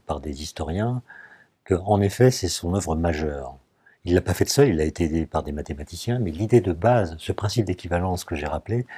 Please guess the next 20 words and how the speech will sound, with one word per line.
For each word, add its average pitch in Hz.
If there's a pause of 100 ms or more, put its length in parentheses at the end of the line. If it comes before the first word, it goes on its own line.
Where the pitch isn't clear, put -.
(180)
c'est -
lui 101
qui -
l'a 80
eu. 120 (420)
C'était 127
pas 160
une 139
idée 113
nécessaire. 113 (560)
Alors 107
que -
la 101
théorie 117
de 107
la 98
relativité 92
restreinte, 120 (420)
ou 98
même, 104